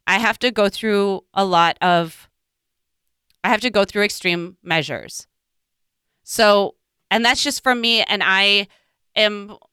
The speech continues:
a curvier, more normal body type. So, but for me to manipulate that to get smaller, I have to go through some measures that would be extreme. And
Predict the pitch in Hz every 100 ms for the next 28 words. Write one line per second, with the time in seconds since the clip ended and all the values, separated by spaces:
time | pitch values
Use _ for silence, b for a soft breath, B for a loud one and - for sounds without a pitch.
0 | _ - - 220 - 269 254 247 233 214
1 | 202 196 190 185 175 175 165 160 156 -
2 | 165 165 160 - 143 135 - - 196 196
3 | - 196 208 254 262 - 254 240 190 196
4 | 208 226 220 240 - - 208 180 - 190
5 | 170 160 165 165 180 170 165 - 160 156
6 | b b b b b - 214 214 196 196
7 | 190 233 269 302 - - 190 180 170 185
8 | 185 190 196 190 - - 170 170 180 220
9 | _ _ _ 185 190 180 180